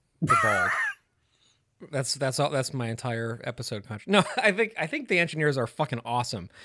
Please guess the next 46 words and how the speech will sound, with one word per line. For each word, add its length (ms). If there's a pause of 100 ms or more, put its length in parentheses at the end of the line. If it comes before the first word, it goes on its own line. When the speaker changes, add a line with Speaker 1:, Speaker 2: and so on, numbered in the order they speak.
(380)
Speaker 1:
Um, 440 (240)
I, 140
you 100
know, 100
I've 140
said 180
that 260 (260)
pretty 160
consistently 600
throughout 320
this 140
series 340
that 180
for 80
me, 100
the 120
engineers 420
are 80
one 160
of 60
the 80
things 260
that 180
have 140
always 580
excited 360
me 100
about 320
Prometheus, 520
and 100
one 120
of 60
the 60
things 320
that 280 (500)
the 60
first 200
time 100
I 40
saw 260
it, 60
I 60
was 140
really 160
intrigued 360
by. 320